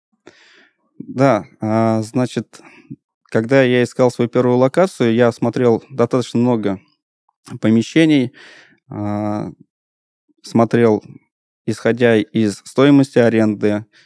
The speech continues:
исходя из пешеходного трафика. А, управляющая компания предоставляет регламент поиска помещения, и, исходя из этих данных, как раз подбирал для себя помещение.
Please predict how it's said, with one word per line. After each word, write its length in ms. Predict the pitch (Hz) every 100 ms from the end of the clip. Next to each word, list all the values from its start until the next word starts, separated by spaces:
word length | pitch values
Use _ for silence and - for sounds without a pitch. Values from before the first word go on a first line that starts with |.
| -
исходя 500 | 113 - 120 117 117
из 260 | 110 110 -
пешеходного 580 | 113 - - 123 131 139
трафика. 600 | 120 107 - 101 101 104 _ _ _ - _ _ _ -
А, 280 | 101 101 -
управляющая 520 | 104 131 156 156 -
компания 680 | 123 117 156 175 143 117 - _ _ _ _ _ _ _ _ _
предоставляет 800 | - 117 117 120 127 131 117 - -
регламент 720 | 117 120 131 131 104 98 -
поиска 360 | 127 120 - 110
помещения, 760 | 113 113 - 170 185 147 147 _ _ _ _ - _ _ _ _ _ - _ _ -
и, 340 | 120 120 113 - _ -
исходя 400 | 107 - 123 131
из 100 | 117
этих 280 | 120 - 101
данных, 520 | - 120 170 156 123 - _ _
как 140 | 107 127
раз 140 | 127
подбирал 400 | - 107 110 117
для 140 | 107
себя 240 | 107 107 107
помещение. 640 | - 104 - 90 87 -